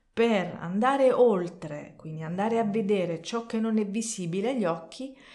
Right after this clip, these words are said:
è importante utilizzare lo strumento del cuore,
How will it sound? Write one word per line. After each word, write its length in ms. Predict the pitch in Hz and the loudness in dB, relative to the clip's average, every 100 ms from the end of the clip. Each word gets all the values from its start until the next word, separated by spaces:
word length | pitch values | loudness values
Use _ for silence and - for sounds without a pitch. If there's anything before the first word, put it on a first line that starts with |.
| - | -6
è 120 | 247 | 0
importante 680 | 262 247 285 269 190 185 196 | 0 0 -4 -4 -6 -6 -6
utilizzare 960 | 190 190 190 165 160 165 170 - - - | -6 -6 -8 -8 -8 -8 -10 -12 -20 -10
lo 160 | 202 | -8
strumento 600 | 196 - 208 175 160 156 | -8 -6 -6 -4 -6 -6
del 300 | 170 170 165 | -6 -4 -6
cuore, 840 | - 165 151 156 165 160 - _ | -8 -6 -4 -4 -6 -6 -10 _